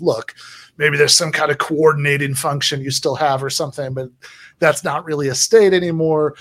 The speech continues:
Uh, I think it underestimates the sources of political conflict that come from things other than, other than class struggle. That they, that that's, like, certainly a really important source of political conflict, but I don't think it's the only one. I think that,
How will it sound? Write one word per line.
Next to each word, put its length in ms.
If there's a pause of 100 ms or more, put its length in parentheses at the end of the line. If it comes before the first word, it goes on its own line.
(460)
Uh, 480
I 100
think 300
it 200 (100)
underestimates 1080
the 460
sources 500
of 80
political 380
conflict 600
that 100
come 300
from 340
things 320
other 220
than, 420 (240)
other 220
than 180
class 240
struggle. 400
That 220
they, 340
that 100
that's, 320
like, 220 (260)
certainly 420 (200)
a 300 (480)
really 280
important 460 (140)
source 300
of 60
political 320
conflict, 460
but 80
I 40
don't 120
think 100
it's 120
the 100
only 140
one. 360
I 120
think 280
that, 200